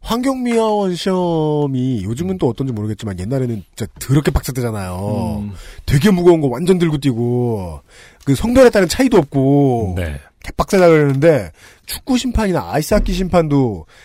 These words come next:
Speaker 1: 체력 시험 보는데 저 테스트의 합격선이 어마어마하게 높다고 하더라고요.
Speaker 2: 네.
Speaker 1: 예.
Speaker 2: 어.
Speaker 1: 그 거의 아이언맨급 돼야
Speaker 2: 음,
Speaker 1: 된다고.
Speaker 2: 음.
Speaker 1: 근데 그거는,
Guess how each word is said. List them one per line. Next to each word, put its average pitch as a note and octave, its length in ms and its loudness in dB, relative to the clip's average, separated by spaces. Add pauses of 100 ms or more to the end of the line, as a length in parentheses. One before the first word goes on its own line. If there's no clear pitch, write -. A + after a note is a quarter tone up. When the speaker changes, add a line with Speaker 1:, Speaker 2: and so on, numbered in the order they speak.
(120)
Speaker 1:
체력 C4 320 -2
시험 A3 300 0
보는데 B2+ 760 0
저 A#2 140 -8
테스트의 F#3+ 1040 -2
합격선이 A3 580 -4
어마어마하게 A3 440 0
높다고 B2 340 -2
하더라고요. G#2 420 -4
Speaker 2:
네. F2 300 -4 (100)
Speaker 1:
예. B2 320 0
Speaker 2:
어. D#2+ 540 -6 (320)
Speaker 1:
그 D3 100 -12
거의 E3 240 2
아이언맨급 E3 480 0
돼야 C#3+ 320 4 (280)
Speaker 2:
음, A#2+ 40 0
Speaker 1:
된다고. A2 560 0
Speaker 2:
음. G2+ 380 -2 (160)
Speaker 1:
근데 G3 140 -2
그거는, G#3+ 580 2